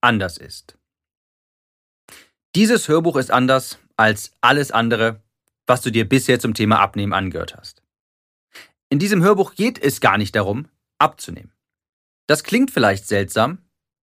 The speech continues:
aber es stimmt. Versteh mich nicht falsch.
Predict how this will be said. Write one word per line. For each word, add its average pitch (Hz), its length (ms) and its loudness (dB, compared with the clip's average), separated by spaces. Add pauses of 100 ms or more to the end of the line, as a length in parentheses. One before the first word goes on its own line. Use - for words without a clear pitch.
(200)
aber 110 200 0
es 98 120 -4
stimmt. - 440 -4 (1000)
Versteh 185 240 2
mich 175 140 0
nicht 131 200 0
falsch. - 360 -8